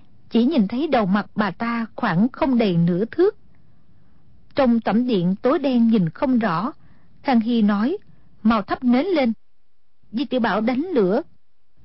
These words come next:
cầm giá nến giơ tới gần soi, thấy người đàn bà ấy da trắng xanh, mặt trái xoan, quả nhiên là Thái hậu thật bị giấu trong tủ tối hôm trước.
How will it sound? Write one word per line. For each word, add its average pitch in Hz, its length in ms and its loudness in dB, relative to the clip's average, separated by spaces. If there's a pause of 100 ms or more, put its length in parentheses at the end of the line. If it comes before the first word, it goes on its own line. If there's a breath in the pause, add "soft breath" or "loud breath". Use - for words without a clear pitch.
cầm 214 220 2
giá 233 140 0
nến 269 280 0 (100)
giơ 262 120 0
tới 269 180 -4
gần 226 260 -2
soi, 240 380 -4 (480 soft breath)
thấy 381 120 -2
người 294 160 2
đàn 208 240 0
bà 214 120 0
ấy 262 380 -4 (180)
da 220 180 0
trắng 240 320 -6 (100)
xanh, 247 220 2 (200)
mặt 220 180 0 (100)
trái 262 180 -4 (120)
xoan, 269 240 0 (460 soft breath)
quả 202 180 2
nhiên 294 300 0
là 226 100 0
Thái 294 200 -4
hậu 226 240 0
thật 214 220 -2 (120)
bị 208 140 2
giấu 226 340 0
trong 226 220 0
tủ 196 300 -2
tối 254 200 0
hôm 240 260 0
trước. 311 260 -2